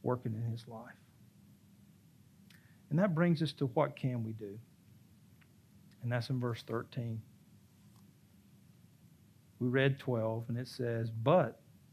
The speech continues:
exhort one another daily while it is called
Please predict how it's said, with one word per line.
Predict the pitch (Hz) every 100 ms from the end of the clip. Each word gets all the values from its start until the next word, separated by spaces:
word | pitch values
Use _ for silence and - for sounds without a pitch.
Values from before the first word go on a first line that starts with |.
| -
exhort | 123 120 135 165 -
one | 135 131
another | 120 120 117 120
daily | 113 120 117 113 113 - - - - - - - - - - - -
while | 135 127 139 147
it |
is | 156 156
called | - 117 104 98 107